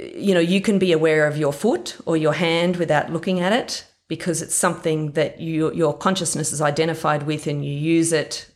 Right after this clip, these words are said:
and you know how to move it and things like that. Column of spirit's the same. By,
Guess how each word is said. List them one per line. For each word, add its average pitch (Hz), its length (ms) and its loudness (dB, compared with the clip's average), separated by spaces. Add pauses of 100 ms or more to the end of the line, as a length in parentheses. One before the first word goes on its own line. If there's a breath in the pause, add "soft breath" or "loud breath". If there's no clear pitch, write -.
and 151 140 -6
you 151 100 -4
know 151 320 4
how 151 160 -2
to 143 80 0
move 151 340 2
it - 200 -4
and 143 120 -6
things 143 260 -6
like 143 200 -6
that. - 260 -6 (440 loud breath)
Column 220 240 2
of 185 120 -2
spirit's - 400 -2
the 143 80 -6
same. 143 480 -6 (480)
By, 151 420 2